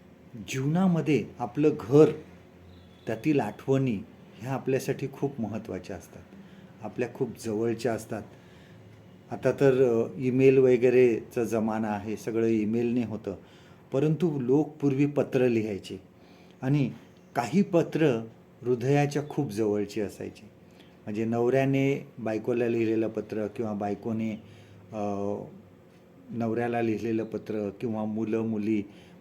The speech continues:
बाहेर कुठेतरी गेले शिकायला आणि त्यांनी मग आईवडिलांना लिहिलेले पत्र, हे पत्र पूर्वीचे लोक खूप जपून ठेवायचे आणि ती त्यांच्यासाठी एक खूप, अ, महत्त्वाच्या गोष्टी असायच्या.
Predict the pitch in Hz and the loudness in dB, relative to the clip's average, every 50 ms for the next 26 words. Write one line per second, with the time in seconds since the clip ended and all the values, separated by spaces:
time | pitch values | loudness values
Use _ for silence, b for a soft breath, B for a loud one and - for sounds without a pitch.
0 | - - 101 110 107 101 110 127 123 117 - 131 104 127 123 107 113 113 120 113 | -18 -8 -6 -6 -4 -2 0 0 -2 0 -2 -2 -2 -2 -2 -2 0 0 -2 0
1 | 104 110 107 104 107 107 104 - - 104 98 107 104 107 104 104 107 107 107 101 | 0 0 0 0 0 -2 -4 -4 -8 -8 -6 -4 -4 -2 -2 -2 -2 -2 -4 -4
2 | 98 - 110 113 117 123 131 131 135 135 131 120 117 110 107 110 113 117 110 110 | -6 -4 -4 -2 -2 -2 -2 0 0 0 0 0 0 0 0 0 0 0 0 0
3 | 113 113 110 113 113 110 104 101 101 98 104 107 104 104 101 - 101 95 - 104 | -2 -2 -2 -2 -4 -4 -2 -4 -4 -2 -2 -2 -2 -4 -4 -6 -10 -12 -8 -8
4 | 104 101 92 B B B B B B B B B B B - - 185 202 196 - | -8 -8 -8 B B B B B B B B B B B -6 -2 0 0 0 0
5 | 175 170 175 - 165 170 160 127 110 110 - - - 131 131 123 127 143 147 143 | -2 -2 0 0 2 2 4 2 0 -4 -8 -8 -6 -6 -4 -2 -2 -2 -2 0
6 | - 151 135 123 120 110 - 135 117 101 95 - - - - - 214 226 175 139 | 0 0 0 0 0 0 0 -2 -2 -2 -2 -6 -12 -18 -6 -2 0 0 0 0
7 | 110 123 - - - 135 127 110 - 120 98 95 95 95 - - 95 87 - - | 0 0 -2 0 -2 -4 -4 -4 -4 -6 -6 -4 -6 -8 -10 -12 -14 -16 -16 -20
8 | B B B B B B B B B B B B - - 127 135 160 160 131 104 | B B B B B B B B B B B B -8 -4 -2 0 0 0 0 -2
9 | B B B B B B - - - 202 214 214 208 180 151 139 156 170 - - | B B B B B B -12 0 2 2 4 4 4 2 2 2 0 -2 -2 -4
10 | 170 151 - 175 175 170 156 156 - - - - - - - - - 202 196 - | -6 -6 -2 2 4 4 4 4 0 -4 -14 -20 -20 -18 -4 0 0 0 0 -2
11 | - - - - - - 151 139 110 110 110 107 120 135 139 143 180 - 165 175 | -8 -18 -20 -20 -14 -10 -8 -4 -4 -4 -4 -4 -4 -4 -4 -2 -4 -2 -2 -4
12 | 170 165 - 175 151 135 127 127 - - 143 127 110 107 - 127 104 98 - 101 | -2 -2 -2 -2 0 0 -2 -2 -2 -2 0 0 0 -2 -4 -8 -8 -8 -8 -10
13 | 98 | -12